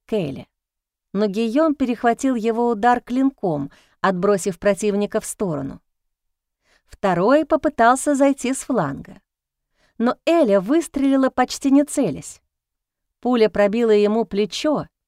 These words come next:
и он со стоном рухнул на колени. «Расправляй крыло!» крикнул Гийом, ловко парируя атаку третьего. Эля торопливо разматывала стропы.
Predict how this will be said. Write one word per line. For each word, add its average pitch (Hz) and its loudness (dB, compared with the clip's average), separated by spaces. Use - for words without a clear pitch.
и 208 0
он 240 2
со 226 -2
стоном 285 2
рухнул 247 -2
на 240 -2
колени. 214 -6
«Расправляй 269 6
крыло!» 330 2
крикнул 196 -2
Гийом, 202 0
ловко 220 0
парируя 226 2
атаку 240 -2
третьего. - -8
Эля 247 2
торопливо 254 2
разматывала 226 0
стропы. 208 -8